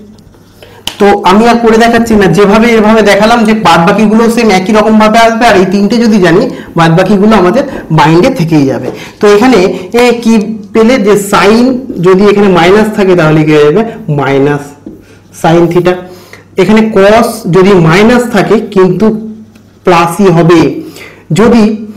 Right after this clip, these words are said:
তোমার হচ্ছে, আহ, tan minus থাকে তাহলে minus tan theta, যদি sec মাইনাস থিটা থাকে তাহলে কি হয়ে যাবে এটা?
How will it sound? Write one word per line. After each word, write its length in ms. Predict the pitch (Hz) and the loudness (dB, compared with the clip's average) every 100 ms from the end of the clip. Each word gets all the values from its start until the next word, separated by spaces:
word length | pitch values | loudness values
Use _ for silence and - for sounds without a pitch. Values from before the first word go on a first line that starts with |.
| - - - - _ _ _ _ _ _ - - - - - - | -20 -20 -20 -20 _ _ _ _ _ _ -16 -16 -20 -20 -20 -4
তোমার 300 | 202 202 202 | 0 2 2
হচ্ছে, 240 | 190 190 214 | 0 2 2
আহ, 600 | 202 185 175 170 165 185 | 2 2 2 2 0 0
tan 480 | 208 190 233 269 - - - - - | 2 2 0 -4 -12 -20 -20 -20 -6
minus 600 | 160 165 185 208 220 - - | 0 2 2 2 2 0 -2
থাকে 400 | 165 160 190 277 - - - - - | -2 0 -2 -2 -10 -16 -16 -8 -2
তাহলে 360 | 165 160 175 | 0 2 2
minus 760 | 165 143 147 156 170 170 - - | 2 0 0 2 2 -2 -6 -6
tan 280 | 160 160 160 | -2 0 0
theta, 340 | 160 151 160 160 - - - - | -2 -4 -4 -6 -10 -20 -20 -6
যদি 600 | 147 196 208 220 220 214 - | 0 2 4 2 2 -2 -2
sec 320 | 254 202 - - - - - - - _ - - | 0 0 -2 -12 -18 -20 -20 -20 -20 _ -12 -4
মাইনাস 560 | 151 156 214 254 247 | -2 2 2 2 0
থিটা 180 | 226 202 | 0 0
থাকে 280 | 185 170 180 | 0 0 0
তাহলে 300 | 170 175 190 | 0 2 2
কি 120 | 196 | 2
হয়ে 180 | 185 185 | 2 2
যাবে 200 | 190 196 | 2 2
এটা? 280 | 196 185 | 2 -2